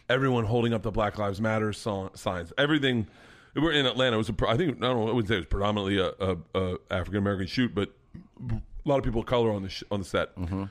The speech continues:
Speaker 1: So they got this one where they're all set up. Cody's there. I think Snoop's there. Uh, Cand-, like, uh, T O, all the, all the, and Co-
Speaker 2: T O?
Speaker 1: T-, no, it's his, his name, but he's just,
Speaker 2: Oh.
Speaker 1: he was just, uh, is not the same one.
Speaker 2: Okay.
Speaker 1: Um, Cody's married to a black chick,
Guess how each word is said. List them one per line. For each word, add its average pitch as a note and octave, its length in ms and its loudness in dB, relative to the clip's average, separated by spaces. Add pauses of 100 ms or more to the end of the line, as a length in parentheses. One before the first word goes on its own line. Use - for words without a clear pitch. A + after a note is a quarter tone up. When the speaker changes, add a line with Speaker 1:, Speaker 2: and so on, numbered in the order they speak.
Speaker 1:
So - 140 -2
they C3 60 2
got B2 120 0
this A#2 160 -4
one C#3 220 2
where A#2 100 2
they're A#2 180 0
all B2 200 2
set B2+ 240 0
up. - 260 -2
Cody's B2+ 400 2
there. A#2 320 2
I G#2 60 -8
think A2 160 -6
Snoop's A#2+ 360 -2
there. A#2 420 2 (1500)
Uh, G#2 240 2
Cand-, C3+ 420 2
like, C3+ 240 2
uh, B2 240 2
T D#3 220 2
O, C#3 160 4
all D3 180 4
the, C#3+ 160 0
all C#3+ 160 2
the, C3 260 2 (600)
and C3+ 100 0
Co- E3 80 2
Speaker 2:
T E3 100 4
O? D#3+ 280 6
Speaker 1:
T-, D#3 160 0
no, C3+ 160 2
it's A2 260 0
his, A#2 160 0
his G2+ 180 -4
name, G#2+ 240 2
but F#2+ 120 0
he's F#2+ 180 0
just, G#2 160 2
Speaker 2:
Oh. D#2+ 100 -2
Speaker 1:
he A2 80 2
was G2 120 0
just, G2 180 -4
uh, D#2 200 0 (100)
is F#2+ 180 -2 (360)
not G2 260 0
the - 60 -16
same E2+ 180 -4
one. A#1+ 140 -10 (200)
Speaker 2:
Okay. F#2 380 0
Speaker 1:
Um, A2 300 2
Cody's C3 360 0
married G#2 240 0
to A2+ 120 -2
a - 40 0
black G2+ 260 0
chick, G2+ 360 -2